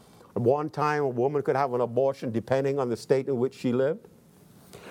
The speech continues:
Are you seriously saying that abortion depends on the accident of where a woman lives? Well, I wouldn't exactly call it an accident.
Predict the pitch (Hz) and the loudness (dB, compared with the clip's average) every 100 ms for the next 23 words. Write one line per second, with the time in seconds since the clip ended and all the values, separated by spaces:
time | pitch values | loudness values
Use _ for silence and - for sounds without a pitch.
0 | - 120 160 - 127 165 185 - 190 - | 0 2 0 -2 0 2 0 -4 -6 0
1 | 170 180 170 120 104 104 139 170 196 185 | 0 0 0 0 0 2 2 0 -6 -8
2 | - - - - - 123 - 147 160 311 | -10 -20 -20 -20 -4 -4 2 0 0 0
3 | 127 120 - 147 170 - - 165 190 - | -2 -2 -2 0 0 -4 0 0 0 -4
4 | - - - 117 131 147 143 143 151 147 | -16 -8 -2 0 2 2 2 0 0 0
5 | 147 175 233 - - 80 80 98 110 107 | 0 0 -4 -12 -6 -4 -2 0 -2 -2
6 | 85 107 151 - 110 92 85 82 - - | -2 -2 -4 -2 0 0 -2 -6 -6 -2
7 | 165 - - 196 76 285 | -2 -4 -4 -2 -2 -4